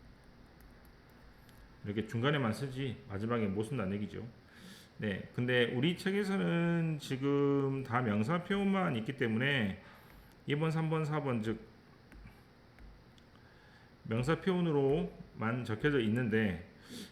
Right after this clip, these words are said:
일 번 같은 표현하고 비교를 해보면 어떻게 자리가 위치가 달라지는지를 볼 수 있으니까 이 경우를 잘 보셔서, 특히 일 번 같은 경우의 문장에서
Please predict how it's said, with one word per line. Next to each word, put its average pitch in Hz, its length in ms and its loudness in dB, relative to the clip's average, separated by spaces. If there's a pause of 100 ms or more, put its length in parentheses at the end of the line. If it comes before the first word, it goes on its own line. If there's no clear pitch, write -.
(120)
일 117 120 0
번 170 140 2
같은 165 720 0
표현하고 165 480 0
비교를 160 380 2
해보면 117 560 0 (720)
어떻게 160 260 0
자리가 127 280 0
위치가 131 360 -2
달라지는지를 113 600 0
볼 107 100 -6
수 123 140 -4
있으니까 98 640 -6 (460)
이 123 140 -4
경우를 117 340 0
잘 - 200 -2
보셔서, 123 540 -4 (300)
특히 147 220 -4
일 110 100 2
번 131 140 -2
같은 123 260 -2
경우의 113 600 0
문장에서 117 680 -2